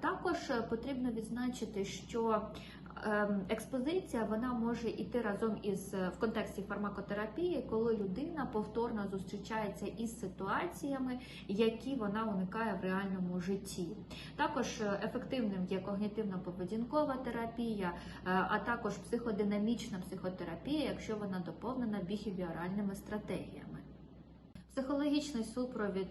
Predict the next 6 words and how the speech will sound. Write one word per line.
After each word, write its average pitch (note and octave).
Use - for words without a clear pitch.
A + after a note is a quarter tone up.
людини, G#3+
яка F#3+
страждає G3
на F#3+
агорафобію, G3+
можливий G#3